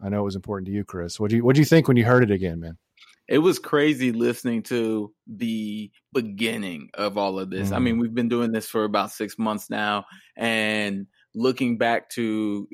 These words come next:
Speaker 2: the doe-eyed, didn't know what to expect with this podcast
Speaker 1: Mm-hmm.
Speaker 2: and with the world and how things were changing. Um, I really do believe that was before I got indoctrinated into individualism, which is really fun to
Speaker 1: <laughs>
Speaker 2: listen to,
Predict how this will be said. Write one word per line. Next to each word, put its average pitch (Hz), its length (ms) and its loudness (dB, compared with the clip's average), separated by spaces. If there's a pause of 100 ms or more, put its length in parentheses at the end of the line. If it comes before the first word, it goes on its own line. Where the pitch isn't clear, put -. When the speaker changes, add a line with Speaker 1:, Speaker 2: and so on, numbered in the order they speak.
Speaker 2:
the 107 220 0
doe-eyed, 107 800 0
didn't 113 240 -2
know 110 160 0
what 104 300 0
to 120 140 -4
expect 104 540 -4
with 101 160 -10
this 104 160 -10
podcast 104 520 -4
Speaker 1:
Mm-hmm. 87 100 -14
Speaker 2:
and 120 260 -2
with 117 160 2 (320)
the 110 80 2
world 110 400 2
and 107 100 -4
how 107 140 -4
things 104 240 -6
were 101 80 -4
changing. 101 560 -4 (320)
Um, 95 260 -6
I 117 140 0
really 135 400 0
do 131 160 2
believe 120 380 0
that 123 160 4
was 123 160 -2
before 120 440 2
I 110 160 2
got 113 340 0 (200)
indoctrinated 110 800 -2
into 107 340 -6
individualism, 104 840 -4
which 101 180 -8
is 120 120 -6
really 110 260 0
fun 120 280 0
to 117 120 0
Speaker 1:
<laughs> - 0 -
Speaker 2:
listen 113 380 -4
to, 113 180 -8